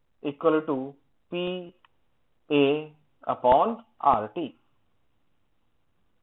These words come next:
So putting this value in equation one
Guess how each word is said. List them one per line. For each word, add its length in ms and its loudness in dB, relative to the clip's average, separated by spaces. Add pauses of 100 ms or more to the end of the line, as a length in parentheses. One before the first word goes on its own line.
(2000)
So 100 2
putting 680 2
this 200 -4
value 240 10
in 80 2
equation 520 -2
one 420 6